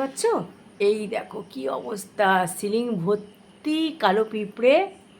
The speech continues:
তাদের ডিম নিয়ে কোথায় যে যাচ্ছে ভগবান জানে। এইগুলো ছাদে থাকে, তো বললে বুঝতে পারছো। এই দেখো, একবার দেখাই, এই পুরো কাবার্ড ভর্তি হয়ে গেছে। এই দেখেছো, সবারই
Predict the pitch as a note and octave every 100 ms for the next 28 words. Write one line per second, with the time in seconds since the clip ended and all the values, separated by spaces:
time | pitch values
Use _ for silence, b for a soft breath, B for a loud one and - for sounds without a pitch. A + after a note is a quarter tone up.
0 | - - - F3+ F3 G#3+ G3+ E3 G3 B3
1 | C4+ C#4 B3+ G#3+ A3 D4+ F#4 - - -
2 | - - - - - - - - - _
3 | - F#3 G#3 B3 C4 A#3+ G#3+ G#3+ A#3 G3
4 | F3+ F3+ E3 E3+ G#3 A#3 C#4 C4+ G#3+ A3+
5 | C4+ A#3 A3 - - - - - - -
6 | - - - F#3+ G#3+ A3 A#3+ C4+ C#4 G#3+
7 | F3+ F#3+ G3+ A3+ G3 F#3 - A#3 A#3 -
8 | G#3 A#3+ D4 - _ - G3+ G3 - F3+
9 | F3 G3 F#3 E3 - G#3+ - - - -
10 | - - - - - F#3+ G#3 G3 G#3 A3
11 | A3 - E3+ F3 F#3+ G#3+ F3+ F3 E3+ -
12 | G3+ F3+ D#3 D3 - - - - E3+ G3
13 | B3+ C#4+ E3 - - B B B - -
14 | F#3 F#3+ A3+